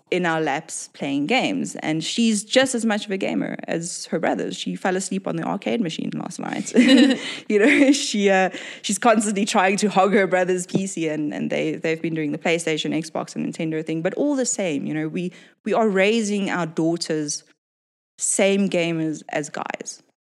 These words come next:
not on a different level, not she's a little girl, so she has to play some kind of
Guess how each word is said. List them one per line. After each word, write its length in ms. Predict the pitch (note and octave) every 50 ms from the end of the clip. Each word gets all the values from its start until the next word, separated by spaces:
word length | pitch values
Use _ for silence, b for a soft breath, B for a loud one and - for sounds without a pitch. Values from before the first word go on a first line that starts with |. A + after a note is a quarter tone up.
| _
not 220 | - F3 F3+ F#3 -
on 160 | - - F3
a 60 | F3
different 340 | E3+ F3+ E3+ - - D#3+ E3
level, 260 | D#3+ D#3+ D#3+ D#3 D#3
not 300 | D#3 E3 E3+ F3 E3+ - -
she's 260 | - - - F#3 E3 E3
a 20 |
little 220 | E3 E3+ E3+ E3
girl, 240 | D#3+ E3 E3 E3 D#3+
so 140 | D#3+ E3 D#3+
she 140 | D#3+ - D#3+ D#3+
has 140 | D#3+ D#3+ -
to 60 | E3
play 340 | - - D3+ C3+ C3+ B2+ b b b b b b b b b b b -
some 260 | - - E3+ D#3 D#3+
kind 280 | D#3 - E3+ D#3 D#3 D3
of 200 | D3+ D3 D3